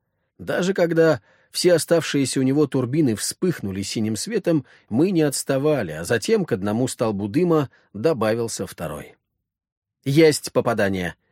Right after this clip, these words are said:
отчитался Николай. "Фиксирую множественные повреждения и снижение общей манёвренности цели. П С О его задело". "Так держать. Не снижаем темпа",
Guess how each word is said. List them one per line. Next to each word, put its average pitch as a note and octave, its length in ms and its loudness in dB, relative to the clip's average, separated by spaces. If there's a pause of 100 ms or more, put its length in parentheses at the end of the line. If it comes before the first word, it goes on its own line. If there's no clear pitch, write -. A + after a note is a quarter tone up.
отчитался G#2 600 -6
Николай. E2+ 460 -8 (360)
"Фиксирую D3+ 580 4
множественные C#3 720 2
повреждения B2+ 640 0
и E3 160 -2
снижение C3+ 720 2
общей B2+ 440 0
манёвренности A#2+ 760 0
цели. B2 460 -4 (360)
П D#3 140 6
С - 180 2
О G#2+ 180 4
его A#2+ 240 2
задело". F3+ 500 0 (1040)
"Так A2+ 280 0
держать. A#2+ 680 2 (340)
Не D3 260 -4
снижаем G3 600 4
темпа", E2 480 -4